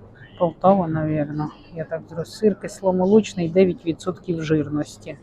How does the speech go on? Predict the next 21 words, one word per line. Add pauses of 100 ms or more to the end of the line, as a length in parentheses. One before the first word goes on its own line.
(680)
Вау,
оце
може
взяти
отакий
і
попробувати. (760)
Я
хочу
тих
сирників
приготувати. (3000)
Ну,
візьму. (200)
Щас
виберу
такий,
де (100)
побільше,
навірно. (1200)
Де,